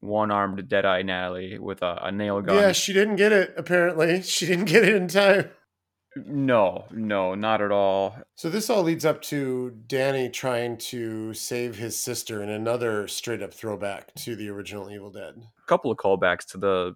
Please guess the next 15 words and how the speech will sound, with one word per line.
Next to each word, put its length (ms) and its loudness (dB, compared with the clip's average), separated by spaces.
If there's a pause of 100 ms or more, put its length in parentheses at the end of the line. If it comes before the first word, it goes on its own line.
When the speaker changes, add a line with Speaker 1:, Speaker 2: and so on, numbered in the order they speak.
(180)
Speaker 1:
uh, 460 -4 (180)
you 120 -8
know, 160 -6
the 80 -8
first 640 0 (520)
few 260 -2
movies 540 0
where 160 0
there's 180 0
some 120 -8
quick 260 0
shots 400 0
here 300 2
of, 440 -2
uh, 300 0